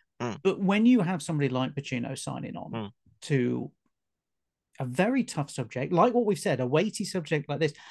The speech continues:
Speaker 2: I think it possibly helps get it greenlit
Speaker 1: Mm.
Speaker 2: a little bit. But then when you
Speaker 1: Mm-hmm.
Speaker 2: add into the mix Meryl Streep as well,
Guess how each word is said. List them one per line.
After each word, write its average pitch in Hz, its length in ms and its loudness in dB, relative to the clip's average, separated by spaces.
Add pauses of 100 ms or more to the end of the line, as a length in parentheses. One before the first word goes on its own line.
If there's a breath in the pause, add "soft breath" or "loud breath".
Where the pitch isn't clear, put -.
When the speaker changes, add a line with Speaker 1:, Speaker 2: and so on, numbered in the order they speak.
(160 loud breath)
Speaker 2:
I 196 80 2
think 240 200 4
it - 120 -4
possibly 131 360 -4
helps - 540 -2 (120)
get 147 140 0
it - 160 -4
greenlit 139 440 0
Speaker 1:
Mm. - 40 -6
Speaker 2:
a 185 40 -4
little 175 180 2
bit. 202 200 0
But - 180 -2
then 220 240 2
when 262 120 6
you 220 100 6
Speaker 1:
Mm-hmm. 190 100 4
Speaker 2:
add 185 80 0
into 160 240 -2
the 139 80 -2
mix - 320 -8
Meryl 135 300 -4
Streep - 360 -8 (240)
as 135 200 -6
well, 135 240 -4